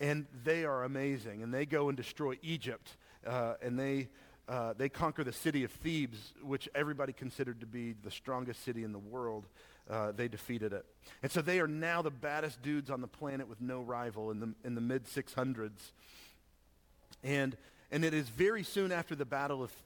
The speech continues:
of Thebes that God is gonna speak through our prophet this morning, Nahum, to Assyria. But he's not just speaking to Assyria. He is uh, speaking so that Judah will hear.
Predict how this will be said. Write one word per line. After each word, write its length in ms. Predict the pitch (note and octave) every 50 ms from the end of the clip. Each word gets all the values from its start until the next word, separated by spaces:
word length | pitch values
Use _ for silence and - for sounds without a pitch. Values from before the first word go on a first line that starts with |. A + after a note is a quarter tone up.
| -
of 100 | C3 A#2+
Thebes 540 | - - - - G3+ F#3 D#3 C#3+ B2+ A2 -
that 320 | C3 C#3 C3+ B2+ B2+ - - - - - - - - - B2 A#2+
God 520 | - D3+ D3+ E3+ E3+ D#3 C#3 B2+ C3+ D3+ - - - - _ _ _ -
is 120 | D3 C3
gonna 200 | - D#3 C3+ A2+
speak 460 | - - - - - F3+ E3+ - -
through 260 | - - D#3 D3 C#3 C3
our 80 | C3
prophet 400 | - - D3+ C#3 C3+ - B2+ A#2
this 160 | A#2+ A2+ -
morning, 320 | C#3+ C#3 C3 B2+ A#2 A#2 A#2+
Nahum, 460 | C3 C#3 C3+ B2 A#2 G#2 G#2+ G2+ F2+ - - - - - - -
to 160 | - E3+ C#3+
Assyria. 480 | B2+ - - - F3+ F#3 E3+ C#3+ B2 A#2+
But 120 | C#3+ D3
he's 140 | D#3+ D3 D3+
not 260 | F3+ G3 A3+ G#3 D#3
just 300 | A#2+ C3 G3 F#3 - -
speaking 400 | - - - G3+ - - D#3+ D3+
to 140 | - - D3+
Assyria. 460 | C3+ - - - A3 A#3+ D3+ D3 C3
He 180 | A#2 D#3+ F3+ F3
is 240 | D#3 C#3+ B2+ - - - - - - - - - - - -
uh, 240 | D3+ D3 C#3 C3 C3 -
speaking 640 | - - - - - A3 A#3+ B3+ - - F3 D3+ D#3
so 160 | - - E3
that 240 | D3 D#3 C3+ C3 G#2+
Judah 560 | - - C#3 G3+ B3 A#3 D#3+ C#3+ C#3+ D#3+ D3+ - - - - -
will 160 | - D3 D#3 D3
hear. 420 | - - A#3 A#3+ C3+ G2+ G2+